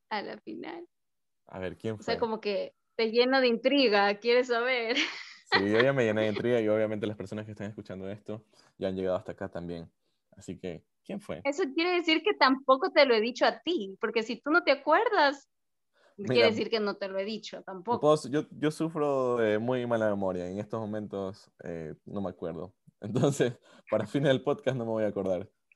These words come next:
Speaker 1: Está bien. <laughs> No, no, este, me acuerdo que me llamó Kelvin. No sé si antes me lo comentó después o antes, pero, eh, Kelvin me llamó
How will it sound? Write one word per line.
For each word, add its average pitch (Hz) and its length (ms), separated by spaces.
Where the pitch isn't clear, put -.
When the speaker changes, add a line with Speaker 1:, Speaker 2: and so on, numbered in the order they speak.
Speaker 1:
Está 226 320
bien. 202 400
<laughs> - 400
No, 330 200
no, 302 340
este, 240 360
me 262 120
acuerdo 330 300
que 349 80
me 277 160
llamó 269 1000
Kelvin. 202 600
No 277 220
sé 349 220
si 311 240
antes 240 300
me 240 120
lo 214 120
comentó 196 400
después 214 460
o 208 120
antes, 214 540
pero, 196 380
eh, 196 400
Kelvin 269 340
me 233 120
llamó 220 380